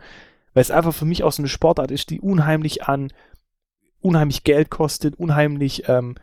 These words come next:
ressourcenaufwendig ist. Und deswegen finde ich einfach auch die Startmöglichkeit für gewisse Länder einfach nicht fair. Also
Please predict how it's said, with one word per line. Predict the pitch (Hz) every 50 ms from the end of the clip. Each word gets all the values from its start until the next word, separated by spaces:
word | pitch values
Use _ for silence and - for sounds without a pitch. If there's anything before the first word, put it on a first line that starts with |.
| _ -
ressourcenaufwendig | - - 135 - - - 180 180 - - 160 - 135 123 - - 123 120 123 120 -
ist. | 143 147 - - - - - _ _ _ _
Und | - 127 131
deswegen | 139 - - - 156 156 156 151 143 _ _ _ _ _ _ _ _ _ _ _ _ _ _ _ _ _ _
finde | - - - 170 175
ich | - 156 165
einfach | 156 - - 131
auch | 131 143 -
die | - 143 -
Startmöglichkeit | - - 175 175 180 - - 139 131 - - 127 - - - 127 123 131 - - 175
für | - - - - 131
gewisse | - 135 123 135 - - 131
Länder | 123 131 - - -
einfach | - 139 147 - - - -
nicht | 147 139 - -
fair. | - - 170 190 170 131 - -
Also | - 127 131 143